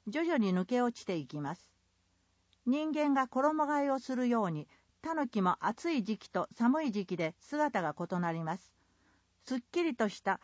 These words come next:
夏毛の姿に変わっていく様子を観察することができるのは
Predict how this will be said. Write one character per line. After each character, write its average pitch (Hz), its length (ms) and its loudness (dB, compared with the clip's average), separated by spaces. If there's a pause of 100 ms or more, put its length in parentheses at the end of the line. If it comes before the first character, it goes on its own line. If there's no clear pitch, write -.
(300)
夏 240 300 0
毛 320 100 2
の 320 120 0
姿 294 380 2
に 180 180 -2
変 208 120 -2
わ 269 80 2
っ 285 60 -2
て 277 180 -4
い 240 80 -4
く 247 140 0
様 254 180 4
子 262 180 -4
を 247 120 2
観 262 280 0
察 262 220 -6
す 254 100 -4
る 240 100 0
こ 233 100 -2
と 233 140 -2
が 202 120 0
で 185 100 -2
き 214 160 -4
る 190 120 0
の 151 140 -2
は 139 160 -2